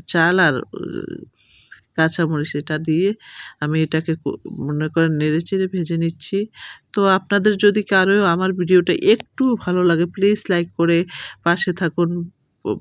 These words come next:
ভিডিওটা শেষ পর্যন্ত দেখুন। এখনও যারা লা-, লাইক করেননি, সাবস্ক্রাইব করেননি, প্লি-, প্লিজ সাবস্ক্রাইব করে দিন, আমি যাতে আপনাদের দুয়ারে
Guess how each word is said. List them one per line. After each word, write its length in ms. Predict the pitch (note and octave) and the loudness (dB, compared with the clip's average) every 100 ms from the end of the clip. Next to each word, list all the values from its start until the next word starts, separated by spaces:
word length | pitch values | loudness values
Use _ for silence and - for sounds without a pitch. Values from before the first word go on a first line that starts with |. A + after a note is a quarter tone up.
| D#3 | -2
ভিডিওটা 440 | D3+ D#3+ E3+ F3+ | 0 4 4 2
শেষ 260 | F3+ F#3 E3+ | -2 -4 -4
পর্যন্ত 440 | - F3+ F3 E3+ F3 D#3+ | -4 -6 -2 -4 -4 -2
দেখুন। 440 | D3+ D#3 E3+ E3+ F#3 - - - - - - _ _ _ _ _ _ - | -2 -2 -4 -4 -6 -14 -20 -20 -20 -20 -20 _ _ _ _ _ _ -4
এখনও 420 | F3 E3+ G#3+ A#3 | -4 -2 0 2
যারা 200 | A3 G#3 | 2 2
লা-, 180 | G3+ - - | 2 2 0
লাইক 200 | C#3+ D#3+ | 0 0
করেননি, 440 | - F3+ F3 E3+ F3 | 0 0 2 0 -2
সাবস্ক্রাইব 520 | F3 E3 D#3+ - F3+ E3+ | -2 -2 -4 -2 -4 -2
করেননি, 320 | F3+ E3+ E3 | -2 -2 -2
প্লি-, 320 | F3 C#3 D3 D#3+ | -4 -2 -2 -2
প্লিজ 260 | D#3 D#3+ E3+ | 0 0 0
সাবস্ক্রাইব 580 | F3+ D#3+ D#3 - D#3+ D#3+ - | -4 -6 -6 -4 -4 -4 -4
করে 220 | D3+ D3 | -2 -2
দিন, 200 | D3 D#3 F3+ - - - - | -2 -4 -8 -16 -20 -20 -6
আমি 180 | D#3 F3 | -2 0
যাতে 240 | F3 E3+ F3 | 0 2 2
আপনাদের 440 | D#3+ E3+ E3 E3 D#3+ | 0 0 2 2 2
দুয়ারে 380 | D#3+ E3+ E3 | 4 6 6